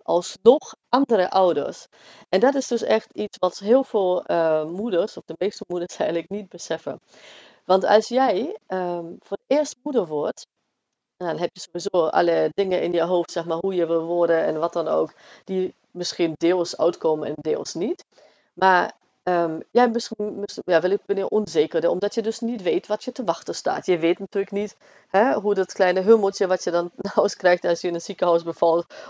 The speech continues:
of althans <laughs> hebt, zeg maar, als je, als je thuis bevalt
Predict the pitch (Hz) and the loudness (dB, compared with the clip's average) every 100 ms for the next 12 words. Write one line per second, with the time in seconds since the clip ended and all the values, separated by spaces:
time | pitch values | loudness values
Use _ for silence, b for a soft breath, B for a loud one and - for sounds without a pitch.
0 | B 214 - 185 170 - 202 - - - | B 4 6 4 2 4 4 4 -4 -10
1 | B B B 202 226 - - 175 180 170 | B B B 6 6 6 0 0 2 2
2 | 170 175 180 170 175 175 170 175 - - | 2 0 0 0 -2 0 2 2 -2 0
3 | 156 151 | 0 0